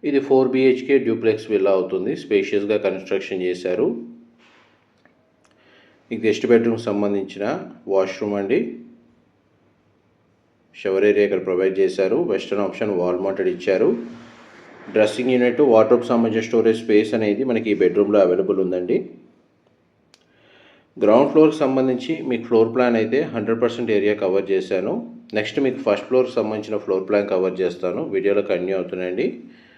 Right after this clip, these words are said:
ఆ, ఈ కమ్యూనిటీలో మనకు ల్యాండ్స్కేపింగ్ గార్డెన్, ఆ, వాకింగ్ ట్రాక్, చిల్డ్రన్ ప్లే ఏరియా and ఇంటర్నల్‌గా మనకు సీసీ రోడ్స్ ప్రొవైడ్ చేశారండి.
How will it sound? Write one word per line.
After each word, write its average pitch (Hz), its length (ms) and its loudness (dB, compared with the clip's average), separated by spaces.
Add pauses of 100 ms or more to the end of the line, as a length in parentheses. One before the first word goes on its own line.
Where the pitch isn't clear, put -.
(500)
ఆ, 113 280 4
ఈ 127 80 4
కమ్యూనిటీలో 143 580 2
మనకు 123 260 0
ల్యాండ్స్కేపింగ్ 104 600 -2
గార్డెన్, 101 400 0 (180)
ఆ, 95 340 -4
వాకింగ్ 92 520 -4
ట్రాక్, 101 380 0
చిల్డ్రన్ 110 640 -4
ప్లే 104 160 2
ఏరియా 95 500 0 (520)
and 95 120 -6
ఇంటర్నల్‌గా 117 520 0
మనకు 110 300 -2
సీసీ 117 300 -6
రోడ్స్ 117 280 2
ప్రొవైడ్ 101 320 2
చేశారండి. 98 760 -2